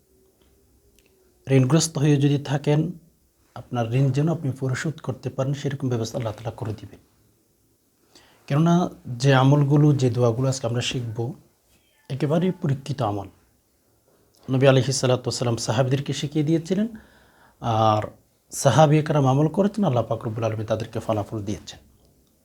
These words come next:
সেজন্য অত্যন্ত গুরুত্বপূর্ণ, ভিডিওটিতে কেউ অমনোযোগী থাকবেন না, ভিডিওটি শুরু থেকে শেষ অবধি দেখতেই থাকুন।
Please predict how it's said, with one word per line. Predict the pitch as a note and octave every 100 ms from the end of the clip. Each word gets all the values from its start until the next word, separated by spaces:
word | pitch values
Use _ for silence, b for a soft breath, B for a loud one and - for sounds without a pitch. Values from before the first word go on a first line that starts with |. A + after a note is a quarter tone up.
| _ _ _ b b b b b b b -
সেজন্য | - C3+ E3+ F3+ F#3+
অত্যন্ত | D3 - C3 B2+
গুরুত্বপূর্ণ, | C#3 B2 B2 - B2 A2+
ভিডিওটিতে | A2 B2 C3+ D#3+ D3+ D#3+
কেউ | - B2+ A#2+
অমনোযোগী | B2+ C3 B2+ A#2+ A#2
থাকবেন | - A#2 A2+ B2
না, | B2+ A#3 - _
ভিডিওটি | A#2+ A#2+ C3+
শুরু | - C#3 A2+
থেকে | A2+ -
শেষ | - A2+
অবধি | A#2+ A2+ A2 G#2
দেখতেই | A2+ A#2 -
থাকুন। | G2 G2 -